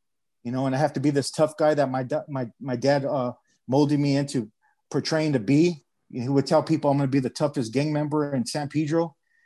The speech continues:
So I started doing this stuff, and, and, and I've started leaning more towards alcohol because I don't know how to cope with these feelings,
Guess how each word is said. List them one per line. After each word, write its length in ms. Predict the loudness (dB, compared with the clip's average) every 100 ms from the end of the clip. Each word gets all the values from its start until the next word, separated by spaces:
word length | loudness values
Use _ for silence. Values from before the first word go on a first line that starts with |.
| _ _ _
So 140 | 2
I 40 | 2
started 360 | 4 2 4
doing 240 | 2 2 0
this 120 | -2
stuff, 380 | 0 2 0 -2
and, 160 | -8
and, 340 | -6 -8 -8 -8
and 380 | -8 -4 -2 0
I've 180 | 2 2
started 440 | 0 2 4 2 -4
leaning 560 | -8 -4 0 2 2
more 220 | 2 2 2
towards 260 | 0 2
alcohol 400 | 2 2 -2 -12
because 300 | -10 -10 -4
I 80 | -2
don't 100 | -2
know 80 | -4
how 120 | -4
to 100 | -6
cope 340 | -6 -4 -4
with 80 | -4
these 220 | -8 -8
feelings, 560 | -4 -2 -2 -8 -16 -20